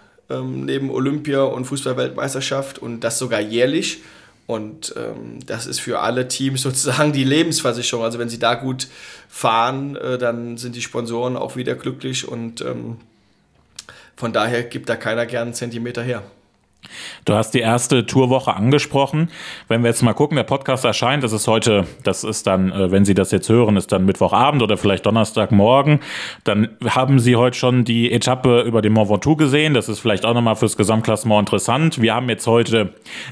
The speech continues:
Speaker 2: Dienstagvormittag, damit Sie sich das vorstellen können. Ähm, weil ich würde dich gern fragen, die erste Woche, meiner Meinung nach, ich habe sie gesehen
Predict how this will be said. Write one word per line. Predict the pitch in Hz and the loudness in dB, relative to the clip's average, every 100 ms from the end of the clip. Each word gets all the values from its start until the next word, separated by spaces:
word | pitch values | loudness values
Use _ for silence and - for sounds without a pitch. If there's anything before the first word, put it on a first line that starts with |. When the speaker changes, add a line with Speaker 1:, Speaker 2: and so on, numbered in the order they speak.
| - | 0
Speaker 2:
Dienstagvormittag, | 139 151 - 110 - 120 139 170 165 156 156 | 2 2 0 -2 0 2 4 4 2 0 2
damit | 120 120 | 2 2
Sie | 123 | 2
sich | 104 101 | 2 2
das | 101 | 0
vorstellen | 117 123 127 123 123 | 2 2 2 0 0
können. | 135 151 151 - - - - - _ | 0 0 -2 -8 -20 -20 -20 -20 _
Ähm, | 120 117 123 123 131 - _ | 2 6 8 6 4 -2 _
weil | 117 120 | 0 2
ich | 123 | 2
würde | 135 | 2
dich | 131 | 0
gern | 143 131 | 0 -2
fragen, | - 120 135 | 0 0 2
die | 120 | 2
erste | 123 131 143 | 0 0 0
Woche, | 120 139 160 151 143 - - | 2 2 4 4 2 -4 -6
meiner | 131 127 139 | 0 2 4
Meinung | 147 147 147 | 2 2 4
nach, | 143 143 143 | 4 4 2
ich | 127 131 | 0 0
habe | 131 | -2
sie | 139 | -2
gesehen | 123 117 120 127 139 139 | 0 2 2 2 0 -4